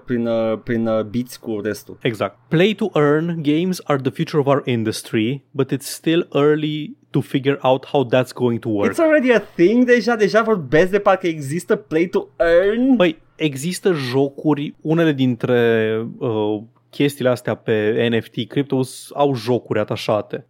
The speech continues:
Speaker 2: Îs rudimentare, îs whatever, dar sunt jocuri atașate și da, aparent trebuie să plătești o taxă în cryptocurrencies ca să intri în joc și după aceea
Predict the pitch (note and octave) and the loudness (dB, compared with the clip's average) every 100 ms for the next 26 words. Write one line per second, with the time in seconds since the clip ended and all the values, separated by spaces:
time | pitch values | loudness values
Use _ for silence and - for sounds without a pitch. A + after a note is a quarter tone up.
0 | _ E3+ - D3 C#3 C3+ B2 A2+ D#3+ E3 | _ -8 -6 -8 -2 -2 0 0 2 2
1 | D3 C3 B2+ B2+ B2 A#2+ A2 - C3 B2 | 2 2 2 2 2 0 -2 -6 -4 -2
2 | D3+ C#3+ C#3 - D3+ C#3 A#2+ G#2+ B2+ C3 | -2 0 -2 -2 -2 -2 -4 -2 -2 -2
3 | - A2+ C#3+ - D3 C#3+ C3 - B2 A#2+ | -2 -4 -4 -2 0 0 -4 -4 0 0
4 | - B2 C#3 C3+ - - - _ D#3+ D3 | 0 0 0 -4 -14 -20 -20 _ -2 -2
5 | D3 C3+ C#3 C3+ - C3+ C#3+ - - D3 | -4 -6 -4 -6 0 0 -2 -6 -2 0
6 | C#3+ D3 C3+ A#2+ A#2 A#2 A2 C#3 B2+ C3 | 0 -2 -4 -4 -4 -6 -6 -6 -6 -4
7 | C#3 C#3+ C#3+ - D3+ D#3 D#3+ D#3 - - | -2 -2 -4 -6 -4 -2 -4 -6 -14 -6
8 | C3 A#2 F3+ - C#3 D#3 D3+ D#3 D#3 C#3 | -4 -2 -4 -4 -2 -2 -2 -2 -2 0
9 | D3 D3 C#3+ - C3 A#2+ B2+ - C#3 | 2 2 0 -4 -8 -4 -4 2 0